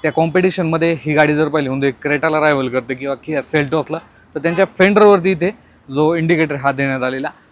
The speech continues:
आहे. त्यानंतर जर डोअर हँडल पाहिले, again तुम्हाला क्रोमचा वर्क जो आहे तो या ठिकाणी नक्कीच पाहायला मिळतो. ग्लास एरिया जर पाहिला ना गाडीचा, ग्लास एरियासुद्धा मोठा तुम्हाला या ठिकाणी मिळून जातो. प्लस क्रोमची जी लाईन आहे, ही सुद्धा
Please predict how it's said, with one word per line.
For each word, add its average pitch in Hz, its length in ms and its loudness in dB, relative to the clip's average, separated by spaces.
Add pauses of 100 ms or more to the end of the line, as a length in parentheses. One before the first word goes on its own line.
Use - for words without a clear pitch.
(120)
आहे. 151 260 -2
त्यानंतर 156 560 -4 (360)
जर 135 140 -4
डोअर 151 240 2
हँडल 151 280 0
पाहिले, 139 300 -2 (240)
again 147 260 -4
तुम्हाला 143 300 -4 (440)
क्रोमचा 160 400 0
वर्क 147 260 0
जो 143 120 -4
आहे 127 140 0
तो 127 40 -4
या 127 140 -2
ठिकाणी 127 300 -8 (200)
नक्कीच 135 420 -8 (460)
पाहायला 143 260 0
मिळतो. 151 300 -6
ग्लास 202 380 0
एरिया 269 180 2
जर 262 140 0
पाहिला 247 240 0
ना 156 100 -2
गाडीचा, 135 280 -4 (480)
ग्लास 180 360 -2
एरियासुद्धा 190 640 -2 (400)
मोठा 185 320 0
तुम्हाला 185 280 0
या 160 80 2
ठिकाणी 147 240 0
मिळून 156 200 -2
जातो. 156 220 -2
प्लस 175 340 0 (340)
क्रोमची 202 440 2
जी 180 220 0
लाईन 170 220 0
आहे, 120 80 -10 (440)
ही 208 80 2
सुद्धा 180 360 0